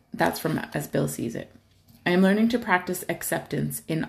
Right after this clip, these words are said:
all circumstances of my life so that I may enjoy peace of mind. At one time, life was a constant battle because I felt I had to go through each day fighting myself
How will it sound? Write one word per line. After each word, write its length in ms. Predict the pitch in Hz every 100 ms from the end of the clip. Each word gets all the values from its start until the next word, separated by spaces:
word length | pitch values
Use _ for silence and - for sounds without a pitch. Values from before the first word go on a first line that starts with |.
| 156
all 220 | 175 180
circumstances 760 | - 160 160 143 147 143 147
of 200 | - 151
my 120 | 151 143
life 320 | - 127 - -
so 160 | 165
that 120 | 160 156
I 120 | 170
may 160 | 196 214
enjoy 280 | 202 180
peace 320 | 170 - 165 147
of 140 | 143
mind. 340 | 139 117 127 - _ _ _ - - -
At 180 | -
one 200 | 190 214 240
time, 300 | 190 170 160
life 220 | 156 151
was 140 | 151
a 40 | 147
constant 440 | - 156 156 -
battle 400 | 143 139 131 143 -
because 240 | 160 175
I 80 | 165
felt 240 | 160 170
I 40 | 180
had 140 | 180
to 60 | 180
go 200 | 180 151
through 240 | 143 147 -
each 260 | 165 - -
day 200 | 131 139
fighting 460 | - 143 131 -
myself 540 | 139 135 - - -